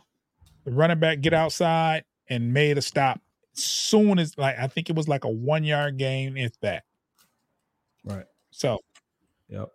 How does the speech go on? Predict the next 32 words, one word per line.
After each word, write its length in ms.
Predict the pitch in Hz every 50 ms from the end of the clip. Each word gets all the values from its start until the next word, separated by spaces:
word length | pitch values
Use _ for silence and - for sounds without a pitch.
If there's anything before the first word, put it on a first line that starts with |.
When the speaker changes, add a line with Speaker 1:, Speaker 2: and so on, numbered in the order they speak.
| _ _ -
Speaker 1:
the 60 | 170
defense 460 | 135 156 202 247 240 - 233 185 -
Speaker 2:
Um, 60 | 190
Speaker 1:
looked 280 | 175 139 127 123 113 107
very 320 | 143 160 185 202 190 175
good 480 | 156 156 165 175 170 156 147 135 120 _ _ _ _ _
in 120 | - 139 131
that 180 | 123 120 110
first, 300 | - - 127 117 101 - _ _ _ _ _ _ -
that 160 | - 127 117 -
first 260 | - 131 123 120 -
stance. 460 | - - 104 87 - 117 - - _ _ _ _ _ _ _ _ _ _ _ -
Speaker 2:
Yeah. 200 | 101 98 90 92 - _ -
And, 200 | 123 123 127 139
and 240 | 127 120 117 110 101
Jack 260 | 110 131 147 160 156
Campbell, 300 | 165 160 170 165 147 131
they 100 | 131 123
said, 320 | 120 - 143 131 127 120
had 300 | 123 123 123 120 113 -
the 80 | - 113
highest, 680 | 110 117 120 120 123 123 123 123 120 113 - - - -
uh, 480 | - 110 107 107 104 101 101 98 101 104 - -
defensive 560 | - 117 117 - - 123 113 - - 104 95 98
rating 560 | 107 113 117 117 113 107 104 98 98 95 _ _ _ _ _ _ _ _ _ -
in, 360 | - 104 104 104 101 101 - _ _ -
of 140 | 101 - -
all 300 | - 110 110 110 110 107
the 120 | - 101
rookies 680 | 98 104 110 101 - - 98 95 95 95 - - - _ _ _ _ _ _
thus 220 | - 104 98 92 -
far. 400 | - - 101 90 87 90 90